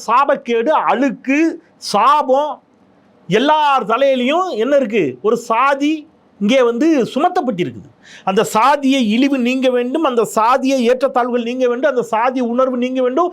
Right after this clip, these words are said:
சாதி ஒழிக்கப்பட வேண்டும் என்பதுதான் பெரியாரியவாதிகள், மார்க்சியவாதிகள், அம்பேத்கரியவாதிகளுடைய நீண்ட நாள் போராட்டம், பயணம். அது இன்னும் எத்தனை ஆண்டுகள் எடுக்கும்னு யாருக்கும் தெரியாது. ஆனா விரும்பினாலும் விரும்பாட்டாலும் சாதியை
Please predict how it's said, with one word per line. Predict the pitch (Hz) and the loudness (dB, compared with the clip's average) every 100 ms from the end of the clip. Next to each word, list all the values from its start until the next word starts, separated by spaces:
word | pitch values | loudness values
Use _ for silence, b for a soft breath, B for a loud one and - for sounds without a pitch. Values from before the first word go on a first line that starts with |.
| B B - | B B 0
சாதி | 208 269 285 262 | 2 2 2 0
ஒழிக்கப்பட | 254 269 233 247 240 | 0 -2 -2 -2 -2
வேண்டும் | 247 233 | -2 -2
என்பதுதான் | 226 233 262 320 254 b b b - | 0 0 0 -2 -6 b b b -2
பெரியாரியவாதிகள், | 214 277 277 262 240 226 233 294 247 | 2 4 4 2 0 0 -2 -2 0
மார்க்சியவாதிகள், | 277 277 269 240 233 247 269 | 0 0 0 0 0 0 0
அம்பேத்கரியவாதிகளுடைய | 240 285 - 269 254 240 226 226 233 220 247 320 247 | 0 -2 -2 -2 0 0 -2 -2 -2 0 0 0 -2
நீண்ட | 233 262 262 | -4 -2 -2
நாள் | 277 233 | -2 -4
போராட்டம், | 240 233 208 185 - 196 | -2 -2 0 -2 -2 0
பயணம். | 214 214 120 _ _ _ _ _ _ _ _ _ _ _ _ _ | 0 -2 -6 _ _ _ _ _ _ _ _ _ _ _ _ _
அது | 147 165 170 | -2 0 0
இன்னும் | 233 208 | 0 0
எத்தனை | 208 285 269 | 0 0 0
ஆண்டுகள் | 269 254 247 | -2 0 0
எடுக்கும்னு | 214 208 277 226 | -2 -2 -2 0
யாருக்கும் | 254 254 202 | 0 -2 -2
தெரியாது. | 233 214 120 - _ _ _ _ _ _ _ _ _ _ _ B B 165 | 0 -2 -2 -12 _ _ _ _ _ _ _ _ _ _ _ B B 0
ஆனா | 226 330 262 | 2 2 2
விரும்பினாலும் | 311 349 339 311 | 0 0 0 0
விரும்பாட்டாலும் | 285 285 233 226 208 190 190 190 196 - b b - | 0 -2 0 0 0 0 -4 -8 -12 -20 b b -4
சாதியை | 175 214 269 269 | 0 2 2 0